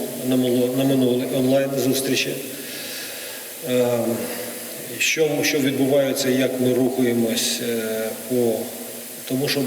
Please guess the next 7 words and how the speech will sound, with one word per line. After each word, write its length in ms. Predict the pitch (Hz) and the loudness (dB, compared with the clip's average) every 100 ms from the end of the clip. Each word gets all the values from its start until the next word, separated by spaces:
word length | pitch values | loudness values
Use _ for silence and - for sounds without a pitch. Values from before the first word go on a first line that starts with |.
| 131 | 2
е, 100 | 127 123 120 113 110 104 98 - 113 | 0 0 -2 -2 -2 -4 -6 -6 0
зробити 420 | 120 120 143 131 | 0 2 2 2
ці-, 260 | - 127 127 127 | 2 2 0 0
цей 160 | - 127 | 2 4
маршрут 480 | 120 123 131 139 - - - 117 110 | 4 2 0 0 0 -2 -2 -2 0
найближчим 460 | 123 117 127 120 120 | 0 2 2 2 0
часом. 320 | - 127 - | -2 -4 -6